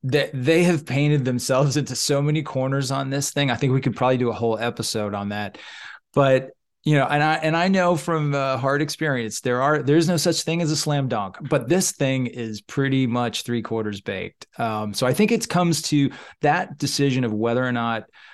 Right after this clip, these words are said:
uh, Trump and anyone else around him gets indicted, uh,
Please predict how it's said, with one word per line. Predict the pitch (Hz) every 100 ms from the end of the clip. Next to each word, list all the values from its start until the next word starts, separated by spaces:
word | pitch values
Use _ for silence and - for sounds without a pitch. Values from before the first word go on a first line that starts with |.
| -
uh, | - 107 104
Trump | - 131 123 -
and | 110
anyone | 113 131 127
else | 120 120 110
around | 104 104 110
him | 107 104 98 95
gets | 104 98 -
indicted, | 123 110 113 113 110 107 98 98 -
uh, | 127 110 104